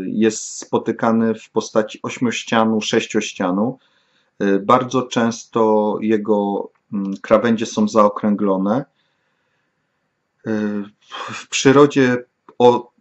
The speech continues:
obok grafitu, fulerenów, nanopianki, nanorunek i grafenu jest jedną z sześciu odmian alotropowych węgla. E,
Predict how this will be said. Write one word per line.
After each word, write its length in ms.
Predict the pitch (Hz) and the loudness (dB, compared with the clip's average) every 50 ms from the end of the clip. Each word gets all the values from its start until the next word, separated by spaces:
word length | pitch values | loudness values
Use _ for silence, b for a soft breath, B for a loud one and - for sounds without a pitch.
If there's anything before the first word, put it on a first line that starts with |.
| _ _ _ | _ _ _
obok 480 | - 120 120 110 117 113 113 - - - | 0 0 2 4 2 0 0 -2 -6 -4
grafitu, 1120 | 117 104 104 117 117 113 110 - - - 147 143 _ - 147 143 139 139 139 139 120 120 113 107 | -4 -2 0 2 2 2 2 0 -6 -8 -8 -8 _ 2 4 4 4 4 2 0 0 -2 -2 -4
fulerenów, 1400 | - - - 131 127 123 120 120 123 - 123 113 113 120 123 123 120 127 127 131 131 131 135 135 131 131 131 - - 110 | -6 -6 0 2 2 2 2 0 -2 -4 -4 -2 0 0 2 2 2 4 4 4 4 4 4 4 2 2 0 -4 -6 -2
nanopianki, 1300 | 113 117 117 123 127 127 127 123 123 120 113 - - 131 131 131 131 131 131 131 - - 131 131 131 127 | 0 0 2 2 4 4 4 4 2 0 -2 -2 0 2 4 4 4 2 0 -2 -2 0 2 2 4 4
nanorunek 720 | 127 127 117 117 117 117 120 127 127 123 123 117 113 113 113 | 4 2 2 2 2 2 2 2 2 2 2 0 -2 -4 -6
i 140 | 113 110 107 | -8 -8 -4
grafenu 680 | - 117 113 113 - - 123 117 117 123 127 139 135 _ _ _ _ _ _ _ - | 0 2 2 2 2 2 0 2 2 2 0 0 -2 _ _ _ _ _ _ _ -2
jest 200 | 113 113 110 107 | 0 0 0 2
jedną 300 | 127 127 127 131 131 127 | 2 2 4 4 4 2
z 120 | 123 - - | 0 -2 -6
sześciu 600 | - 127 123 120 - - - 131 123 120 117 - | -4 -2 -2 -4 -4 -8 -4 -2 -2 -2 0 0
odmian 600 | 127 120 120 117 117 117 117 117 113 110 107 - - _ _ _ _ _ _ _ _ _ _ - | -2 0 0 0 0 2 2 2 2 0 -2 -4 -8 _ _ _ _ _ _ _ _ _ _ -6
alotropowych 840 | - 113 113 117 113 117 - 127 117 - - 117 107 113 113 107 107 | 0 2 2 2 2 2 0 0 0 2 2 0 2 2 0 0 2
węgla. 480 | 107 107 101 95 85 92 85 80 82 - _ _ _ _ _ _ _ - - | 2 2 2 2 0 -4 -8 -8 -10 -14 _ _ _ _ _ _ _ -20 -12
E, 40 | - | -10